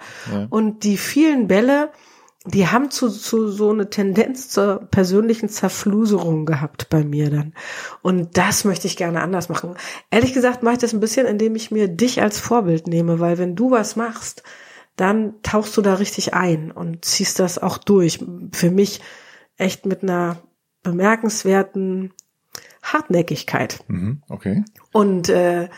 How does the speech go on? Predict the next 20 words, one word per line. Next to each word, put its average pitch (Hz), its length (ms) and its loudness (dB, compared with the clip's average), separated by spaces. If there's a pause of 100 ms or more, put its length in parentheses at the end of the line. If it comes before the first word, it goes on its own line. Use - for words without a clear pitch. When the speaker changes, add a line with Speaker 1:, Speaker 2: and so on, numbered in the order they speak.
(600)
Speaker 2:
genau, 160 360 0
äh, 175 300 -6
mein 220 280 2
Vorsatz 254 440 2
fürs - 220 -2
nächste 262 300 0
Jahr 202 260 4
ist, - 420 -4 (560)
weniger 240 640 2
Bälle 170 540 0 (100)
in 160 100 -6
der 156 140 -4
Luft 160 320 -4
haben 226 300 -2
und 180 240 -6
die 208 320 2
dafür 240 760 0
mit 196 260 -8
mehr 190 200 -2
Substanz. - 840 -8